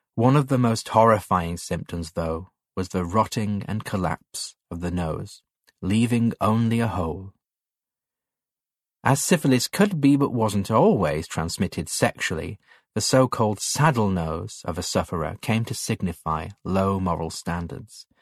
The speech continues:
compounding the general shame of being noseless. Losing a nose was so horrific that in the sixteenth century, theologian Thomas Sanchez considered it grounds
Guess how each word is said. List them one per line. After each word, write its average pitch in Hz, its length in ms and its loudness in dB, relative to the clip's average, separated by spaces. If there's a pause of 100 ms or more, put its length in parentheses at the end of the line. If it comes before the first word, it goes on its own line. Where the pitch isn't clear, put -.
(200)
compounding 113 640 2
the 95 140 -2
general 117 600 0
shame 87 520 -4 (280)
of 104 200 -4
being 85 420 0
noseless. - 640 -4 (1600)
Losing 170 320 6
a 160 60 6
nose 139 280 4
was 117 140 0
so 170 480 4
horrific - 920 -4 (560)
that 117 120 4
in 120 140 4
the 110 80 0
sixteenth 139 680 -2
century, 92 720 -4 (340)
theologian 117 720 4
Thomas 113 360 2
Sanchez 98 800 0 (260)
considered 110 540 0
it - 180 -2
grounds 92 580 -2